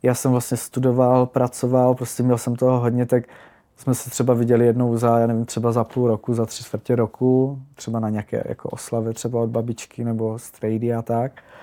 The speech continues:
Ale jako vyloženě jsme k sobě nějaký kontakt jako takhle extrémně nehledali. Jako mám, já si myslím si, že mamka ji nějakým způsobem jako očkovala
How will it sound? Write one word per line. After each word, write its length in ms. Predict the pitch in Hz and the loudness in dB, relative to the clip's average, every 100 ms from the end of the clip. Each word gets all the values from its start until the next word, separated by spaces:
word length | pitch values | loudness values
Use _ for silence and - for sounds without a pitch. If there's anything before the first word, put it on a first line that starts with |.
| - - - _ _ - | -20 -20 -20 _ _ -2
Ale 420 | 117 117 117 113 | 2 4 4 2
jako 420 | 117 - 117 113 - | 0 0 2 0 -4
vyloženě 500 | 120 123 120 120 120 | -2 2 2 2 2
jsme 340 | 117 123 120 120 - - | 2 2 2 0 -6 -20
k 60 | - | -8
sobě 260 | - 120 120 | -2 0 2
nějaký 300 | 120 - 131 | 0 -2 -10
kontakt 500 | - 120 113 123 117 | -4 -2 2 2 2
jako 280 | 117 123 | 0 0
takhle 400 | 107 120 117 113 - - | 0 2 2 0 -2 -12
extrémně 440 | - - 117 117 | -10 -2 0 2
nehledali. 600 | 113 117 113 113 110 110 | 2 2 2 4 4 4
Jako 220 | 110 - | 2 2
mám, 220 | 123 120 117 | 2 2 -2
já 100 | 120 | -6
si 140 | 117 131 | -2 0
myslím 260 | 123 127 | 0 0
si, 160 | 123 127 | -2 2
že 220 | 131 120 - - - - | 4 2 0 -16 -8 -2
mamka 280 | 113 110 | 0 2
ji 100 | 123 | 4
nějakým 300 | 127 123 - | 4 2 0
způsobem 520 | 123 - 117 123 127 123 | -4 -6 -6 0 2 2
jako 240 | 127 123 | 2 -2
očkovala 760 | 120 - 131 127 123 123 123 | -2 -4 0 4 6 4 2